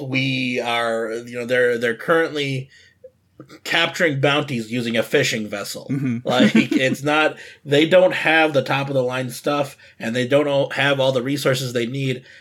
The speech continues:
Speaker 1: and they make do.
Speaker 2: Hmm.
Speaker 1: It's not glamorous, but hey, it's a living, right? And I think that at least, uh, where we're at right now, I think we have the ability to be a bit more modular.
Speaker 2: Mm-hmm.
Speaker 1: The fact that the truth of the matter is,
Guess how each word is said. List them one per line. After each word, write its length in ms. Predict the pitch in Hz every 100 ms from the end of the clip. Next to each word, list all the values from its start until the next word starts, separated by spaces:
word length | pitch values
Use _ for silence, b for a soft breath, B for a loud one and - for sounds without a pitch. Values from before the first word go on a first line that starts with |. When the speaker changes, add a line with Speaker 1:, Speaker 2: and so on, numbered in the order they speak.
| B
Speaker 1:
and 160 | - 294
they 80 | 381
make 240 | 403 349
do. 380 | 403 392 226 - _ _ 392
Speaker 2:
Hmm. 80 | 302 - _
Speaker 1:
It's 160 | - 135
not 200 | 202 180
glamorous, 580 | 165 143 143 151 180 -
but 180 | 139 135
hey, 220 | 196 131
it's 240 | 104 117
a 80 | 131
living, 380 | 135 170 107 92
right? 280 | 101 127 139 _ B B B -
And 200 | 123 135
I 100 | 147
think 240 | 165 160
that 320 | 156 151 151 -
at 160 | 143 139
least, 480 | 175 196 - - - _ _ - - - -
uh, 40 | 147
where 280 | 135 160
we're 120 | 165 151
at 200 | 147 127
right 200 | 123 113
now, 320 | 131 147 143
I 80 | 135
think 260 | 135 143
we 140 | 135 131
have 480 | 131 127 123 123 - -
the 180 | 139 135
ability 480 | 135 165 160 147 135
to 60 |
be 240 | 117 139 135
a 40 |
bit 200 | 120 113
more 140 | 110
modular. 680 | 107 107 104 98 104 - -
Speaker 2:
Mm-hmm. 160 | 131 120
Speaker 1:
The 120 | 113
fact 340 | 101 131 120 -
that 280 | 120 117 - b b b - - _ _ _
the 100 | -
truth 220 | 143 240
of 60 | 233
the 60 | 226
matter 300 | 226 240 247
is, 360 | 262 262 220